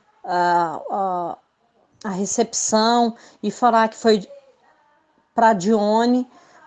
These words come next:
Vamos fazer essa corrente, gente. Me ajuda, por favor. Pelo amor de Deus, eu peço de coração pra todo mundo aí, é, ir passando um WhatsApp pros colegas. Eu tô precisando da ajuda de vocês,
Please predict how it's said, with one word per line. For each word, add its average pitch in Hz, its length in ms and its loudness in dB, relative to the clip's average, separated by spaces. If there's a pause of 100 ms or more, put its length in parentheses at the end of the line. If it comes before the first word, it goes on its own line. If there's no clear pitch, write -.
(400)
Vamos 262 440 4
fazer 262 220 2
essa 247 180 -2
corrente, 196 600 0
gente. 196 500 -4
Me 240 120 4
ajuda, 240 680 2
por 285 260 0
favor. 190 580 0 (380)
Pelo 214 200 2
amor 254 340 6
de 233 100 0
Deus, 220 440 4
eu 226 100 2
peço 226 420 0
de 214 60 -2
coração 247 640 2
pra 240 160 -2
todo 285 420 2
mundo 247 360 4
aí, 226 360 2 (360)
é, 220 180 2
ir 240 120 2
passando 247 420 2
um 240 40 2
WhatsApp 226 580 0
pros - 200 -10
colegas. 208 920 2 (400)
Eu 208 100 0
tô 254 120 6
precisando 247 560 2
da 233 120 4
ajuda 220 280 0
de 214 120 0
vocês, 202 840 -2